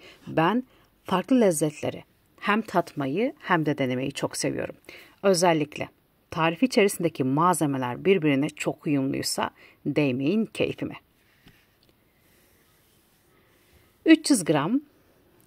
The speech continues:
kayısının çekirdeklerini temizliyorum.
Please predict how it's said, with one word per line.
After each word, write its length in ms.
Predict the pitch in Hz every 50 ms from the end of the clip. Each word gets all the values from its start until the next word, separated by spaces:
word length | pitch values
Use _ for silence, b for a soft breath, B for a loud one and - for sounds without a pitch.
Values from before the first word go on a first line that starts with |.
| _ - -
kayısının 720 | 240 233 240 262 262 - - 262 196 147 143 165 220 247 - _ _ _ _ -
çekirdeklerini 760 | - 254 233 - - 180 156 156 - - 147 135 127 180 247
temizliyorum. 680 | - - 185 151 147 143 - - - 127 131 - -